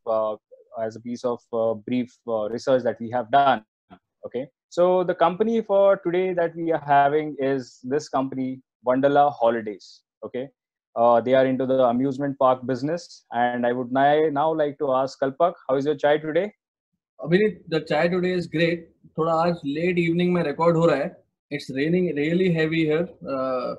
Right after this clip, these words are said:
Speaker 2: where I live in Bombay, and, uh, the chai is hot. I am excited. It's a great
Speaker 1: Good,
Speaker 2: company
Speaker 1: great.
Speaker 2: to be talking about. Uh, so, uh, I'll get, uh, down to it quickly.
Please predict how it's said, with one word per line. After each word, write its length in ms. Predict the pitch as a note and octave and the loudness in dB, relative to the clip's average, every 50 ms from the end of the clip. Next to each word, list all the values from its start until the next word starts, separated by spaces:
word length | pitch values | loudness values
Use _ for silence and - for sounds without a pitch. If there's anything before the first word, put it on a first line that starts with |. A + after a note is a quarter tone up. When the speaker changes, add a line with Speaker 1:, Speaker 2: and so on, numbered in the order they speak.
| - - | -12 -12
Speaker 2:
where 180 | B2+ C3+ C3 | -10 -8 -6
I 140 | C3 C3+ C#3 | -4 -4 -4
live 200 | D3 D3+ D3 D3 | -4 -4 -4 -4
in 160 | D3+ D3+ C#3+ | -4 -6 -6
Bombay, 420 | C3 C3 C3+ C#3 C#3+ D#3 E3 E3+ E3+ | -6 -6 -8 -6 -4 -2 0 2 2
and, 420 | D#3+ D#3 D3+ D3+ D3 C#3+ D3 C#3 | 0 0 -2 -4 -4 -4 -4 -2
uh, 560 | C#3+ C#3 C3+ C3 C3 B2+ A#2 G#2 - - - - _ _ _ | -2 -2 -2 -4 -4 -4 -6 -6 -8 -10 -12 -14 _ _ _
the 80 | C3+ - - | -20 -12 -6
chai 240 | C#3 C#3+ D3+ D#3+ E3 | -4 -2 -2 -2 -2
is 120 | E3 - - | -4 -6 -4
hot. 160 | C#3 D3 E3 D#3+ - _ _ _ _ - | -2 -2 -2 -4 -6 _ _ _ _ -10
I 140 | B2 C3 C#3 | -10 -8 -8
am 100 | C#3 C3+ | -8 -8
excited. 480 | B2+ - - D#3 D#3+ E3 E3+ F#3+ F#3+ F#3 _ _ _ _ _ _ - | -8 -4 -2 0 0 0 -2 -4 -6 -8 _ _ _ _ _ _ -10
It's 80 | C3+ D3 | -6 -6
a 60 | - | 0
great 240 | - D3 E3+ D#3+ B2 | 2 4 4 4 4
Speaker 1:
Good, 40 | F3+ | 2
Speaker 2:
company 200 | - B2+ C3 - | -2 -4 -2 -2
Speaker 1:
great. 160 | F3+ F3+ E3+ F3 | -2 -4 -4 -6
Speaker 2:
to 100 | F3+ E3+ | -6 -6
be 100 | E3+ E3+ - - | -8 -10 -20 -20
talking 320 | C#3+ _ - F3+ F3+ E3+ - C3 | -20 _ -20 -20 -20 -20 -12 -8
about. 340 | C3 E3+ G3 - - C#3 | -8 -8 -8 -8 -8 -6
Uh, 500 | C#3 C3+ C3+ C3+ C3+ C3+ C3+ C3+ C3 B2+ C3+ - _ _ _ _ _ _ _ | -4 -4 -2 -4 -4 -4 -6 -6 -8 -10 -12 -18 _ _ _ _ _ _ _
so, 400 | - - E3 E3 E3+ E3+ F3 E3+ | -8 -4 0 2 4 4 4 4
uh, 680 | E3 D#3 D3+ D3 C#3+ C#3+ - _ _ - - - C3 | 4 2 2 0 -2 -4 -10 _ _ -20 -12 -8 -4
I'll 160 | D3+ E3 E3 D#3 C#3 C3+ | -2 -2 -2 -4 -4 -2
get, 200 | D#3 E3+ E3+ E3+ - - _ _ _ _ - D3+ | -2 -2 -2 -2 -6 -16 _ _ _ _ -6 -4
uh, 200 | C#3+ C3+ C3 C3 | -4 -4 -4 -4
down 300 | C3 C#3+ D#3 E3 E3 E3 | -2 -2 0 0 0 -2
to 80 | E3+ E3 | -2 -2
it 160 | D#3+ D#3+ - | -4 -4 -6
quickly. 340 | - D#3 D3+ - G3 B3+ - | -6 -6 -6 -4 -6 -8 -8